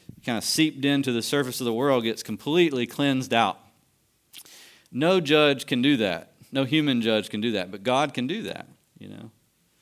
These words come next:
And so he-, here's what, as Christians, you know, here's something that we need to learn how to be more, learn how to rest in more, okay? I don't think we are always good at resting in this.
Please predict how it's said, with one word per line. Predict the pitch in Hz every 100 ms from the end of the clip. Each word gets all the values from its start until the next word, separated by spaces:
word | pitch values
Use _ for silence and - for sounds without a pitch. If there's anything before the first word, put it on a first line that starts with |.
| _ _ - - - -
And | 147
so | 143 190 151 127
he-, | 165
here's | 185 208 240
what, | 196 143 139
as | 139 143
Christians, | - 226 - 127 110 127 -
you |
know, | 135
here's | 131 185 202
something | 170 160 147
that | 135 117
we | 127
need | 123 123
to | 117 110 101 - _ _ - _
learn | 117 143 185
how | 170
to | -
be | 135 135
more, | 123 120 127 117 110 _ _ _ _ _ - _ _ _ _ _ -
learn | 170 196
how | 190
to |
rest | 127 113 131 147 - 131
in | 113 104
more, | 98 90 87 _
okay? | 104 117 117 147 - -
I |
don't | 143 156
think | 170 -
we | 143 123 113
are | 113
always | 120 127 120
good | 107 123
at | 104
resting | 107 127 - 117
in | 101 95
this. | 92 90 - -